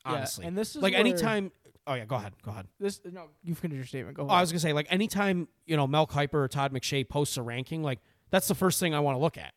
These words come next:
Speaker 2: I, I wanna see the rankings. And I, so if anybody wants to get involved and talk with us, I would love to have some people come on the podcast also and after the draft and discuss what their team did.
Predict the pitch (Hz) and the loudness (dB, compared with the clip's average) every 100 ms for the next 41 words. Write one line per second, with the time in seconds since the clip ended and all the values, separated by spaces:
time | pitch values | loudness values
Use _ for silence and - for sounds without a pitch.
0 | _ 139 131 160 160 165 156 139 160 135 | _ -2 4 4 4 2 0 0 -2 -4
1 | 113 127 123 _ _ _ - 175 131 117 | -8 -10 -12 _ _ _ -2 2 2 -2
2 | _ - 160 202 214 202 180 180 - 160 | _ -4 0 2 4 6 6 4 0 -2
3 | 147 143 139 135 123 139 135 131 135 131 | 0 2 2 2 -2 -2 -2 0 -2 -2
4 | - _ _ _ 156 160 156 143 156 175 | -8 _ _ _ 0 2 0 2 4 4
5 | 170 185 175 156 165 170 156 156 156 135 | 4 -2 -4 -4 -4 -4 -4 -4 -4 -6
6 | - 123 147 196 196 190 196 202 196 - | -6 -6 -4 -4 -2 -2 -2 -2 -4 -4
7 | - 147 165 190 196 202 _ _ _ _ | -4 -4 -2 0 0 -2 _ _ _ _
8 | 143 139 135 131 127 - 135 156 165 151 | -4 -2 -2 -4 -6 -4 -4 -4 -4 -2
9 | 135 143 151 - 139 123 113 - 139 143 | 0 0 0 -2 -6 -6 -4 -2 -2 -2
10 | - 123 127 139 - 156 151 131 156 | -4 -6 -4 -4 -2 -4 -2 -2 -2